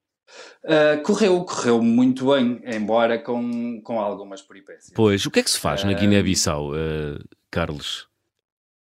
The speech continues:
Speaker 2: Te-, temos
Speaker 1: pá,
Speaker 2: os bigas-,
Speaker 1: eh,
Speaker 2: há os bijagós para ver, não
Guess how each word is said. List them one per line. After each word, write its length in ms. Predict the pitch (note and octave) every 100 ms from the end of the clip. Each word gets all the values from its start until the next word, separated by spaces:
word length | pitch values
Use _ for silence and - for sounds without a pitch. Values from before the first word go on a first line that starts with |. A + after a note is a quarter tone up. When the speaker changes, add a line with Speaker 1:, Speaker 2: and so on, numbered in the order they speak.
| _ _ _ _ _ - B2
Speaker 2:
Te-, 160 | B2
temos 220 | A2+ B2+ B2+
Speaker 1:
pá, 60 |
Speaker 2:
os 80 | D3+
bigas-, 300 | E3 C3 A2+
Speaker 1:
eh, 80 | A#2
Speaker 2:
há 80 | A#2+
os 140 | A2+
bijagós 500 | B2+ B2 B2+ E3 E3+
para 160 | B2+ G#2
ver, 260 | D#2+ D2+
não 120 | D#2